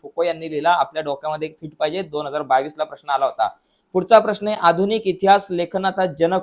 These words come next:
कोण, तर आधुनिक इ-, इतिहास लेखनाचा जनक व्हॉल्टेर यांना म्हटलं जातं. आतापर्यंत बोर्डाच्या परीक्षेला तीन वेळा हा प्रश्न येऊन गेलेला आहे. इतिहासाची चिकित्सापूर्वक मांडणी करणाऱ्या संशोधकाला काय म्हणतात?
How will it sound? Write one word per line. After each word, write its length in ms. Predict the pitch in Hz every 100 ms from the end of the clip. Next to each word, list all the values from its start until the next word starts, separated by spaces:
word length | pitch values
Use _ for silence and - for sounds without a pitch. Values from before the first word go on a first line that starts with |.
| 185
कोण, 180 | 165 131 - _ _ _ _
तर 120 | 170 180
आधुनिक 420 | 151 170 208 208
इ-, 60 | 196 -
इतिहास 320 | 165 185 190
लेखनाचा 460 | 185 175 180 180 180
जनक 360 | 165 175 185 147 - _ -
व्हॉल्टेर 500 | 139 151 151 175 208
यांना 260 | 190 185
म्हटलं 280 | 180 165 170
जातं. 340 | 165 147 135 135 - _
आतापर्यंत 580 | 139 139 180 180 180 180
बोर्डाच्या 500 | 180 170 160 175 185
परीक्षेला 400 | 175 170 170 175
तीन 360 | 175 - 180 196
वेळा 220 | 185 180
हा 100 | 160
प्रश्न 380 | 156 156 160 160 - -
येऊन 180 | 151 147
गेलेला 280 | 135 135
आहे. 160 | 110 107 - _ _ _
इतिहासाची 640 | 160 160 208 214 214 214
चिकित्सापूर्वक 880 | 220 - 185 208 - 208 202 196 202
मांडणी 320 | 190 170 180 196
करणाऱ्या 440 | 185 175 185 190
संशोधकाला 680 | 190 165 160 180 180 180 180
काय 220 | 175 185
म्हणतात? 340 | 165 139 135